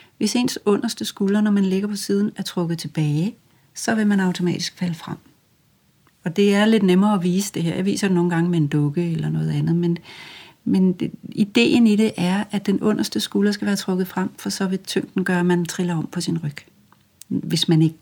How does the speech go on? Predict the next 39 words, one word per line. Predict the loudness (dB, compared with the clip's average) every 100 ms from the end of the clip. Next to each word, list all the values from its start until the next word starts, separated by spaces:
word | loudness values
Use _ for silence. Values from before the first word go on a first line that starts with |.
| _ -20 _ _
ligger | -2 -2 -2
på | -6
siden | -4 -2 -2
mere. | -2 -6 -12 _ -20 -20 -20 -20 -20 -20 -20 -20 _ _ -2
Øhm, | 0 0 0 -4 -6
og | 0
det | 2
er | 4
vigtigt. | 2 0 -8 -8 -4
Det |
er | 0
vigtigt, | 0 0 -2
at | -2
barnet, | -2 0 2 2 2
hvis | 2 2 4
nu | 4
I | 4
begge | 2 0
to | 0 -4
falder | -2 0 2
i | 2
søvn, | 0 -2 -4 -8 -6
at | -2
barnet | 0 0 -2
triller | -2 -2
om | -2 -4
på | -2
sin | -2 -2
ryg. | -6 -14 -20 _ _ _ -20 _ _ _ _ -20 -20 -20 -20 -20 _ -10
Så | -2 2
er | 4
det, | 4 4 2 2
så | 2
er | 4
det | 4
vigtigt, | 4 2 0
at | 2
den | 2 2
der | 0